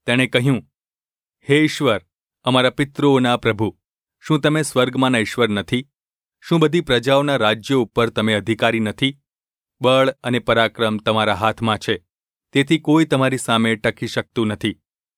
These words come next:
અમારા ઈશ્વર, શું તમે જ આ દેશના રહેવાસીઓને નસાડી મૂકીને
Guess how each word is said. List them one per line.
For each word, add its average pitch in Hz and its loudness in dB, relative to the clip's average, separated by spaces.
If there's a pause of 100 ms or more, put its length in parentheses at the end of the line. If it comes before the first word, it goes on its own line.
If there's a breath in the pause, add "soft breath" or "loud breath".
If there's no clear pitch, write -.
(180)
અમારા 123 2
ઈશ્વર, 113 -2 (560)
શું 165 0
તમે 151 0
જ 156 -2
આ 160 0
દેશના 131 -2
રહેવાસીઓને 113 -2
નસાડી 107 -2
મૂકીને 104 -2